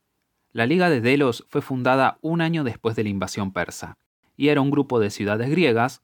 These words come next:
con Atenas a la cabeza, que colaboraban sea con dinero o con naves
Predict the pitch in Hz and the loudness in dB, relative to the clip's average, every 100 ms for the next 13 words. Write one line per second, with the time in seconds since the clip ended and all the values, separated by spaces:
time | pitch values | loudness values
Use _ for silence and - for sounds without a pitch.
0 | _ - 92 90 98 82 87 101 131 135 | _ -10 -10 -8 -10 -8 -8 -2 0 2
1 | 113 123 123 _ _ _ _ _ _ 151 | 0 -4 -6 _ _ _ _ _ _ -4
2 | 143 131 127 123 117 98 101 - 110 104 | 0 2 4 4 2 2 -2 0 -2 -2
3 | 104 110 131 113 95 - - 156 170 175 | -4 -2 -2 -2 -2 -4 -4 0 0 2
4 | 156 107 117 - | 2 2 -2 -6